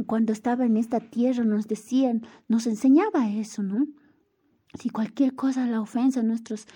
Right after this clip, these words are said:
a nuestros prójimos, cualquier ofensa que le hagamos, lo, es como le estuviésemos haciendo a Dios, ¿no? Al propio Jesús. Y en Mateo seis doce nos dice,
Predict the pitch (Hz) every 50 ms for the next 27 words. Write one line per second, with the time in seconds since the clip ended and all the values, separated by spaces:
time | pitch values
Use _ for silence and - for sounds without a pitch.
0 | - - - - - - - - 214 214 214 214 214 - 214 208 - - - 233
1 | 254 247 - 277 269 269 302 330 - - - - 220 214 - - 277 262 247 233
2 | 226 - 247 254 247 240 226 - - 196 190 190 196 185 196 208 233 277 294 302
3 | 320 339 330 - - _ _ _ _ _ _ _ _ _ _ _ _ _ _ _
4 | _ _ _ _ _ _ _ _ - 208 202 208 190 190 - - 214 - - -
5 | 196 208 208 208 202 202 190 - - - 208 202 202 202 - - 196 190 190 180
6 | 180 202 190 - - 214 196 208 208 202 208 202 196 - 208 196 202 202 220 202
7 | - - - 220 226 311 311 - _ _ _ _ _ - - - - _ _ _
8 | - - 202 208 202 202 175 220 240 262 285 285 285 262 226 - - 214 196 -
9 | - - 170 180 180 - _ - 220 220 220 214 208 208 208 214 - 285 294 320
10 | 330 302 311 - - 254 247 254 240 208 170 196 220 220 - 233 208 185 160 156
11 | 175 175 180 175 175 - -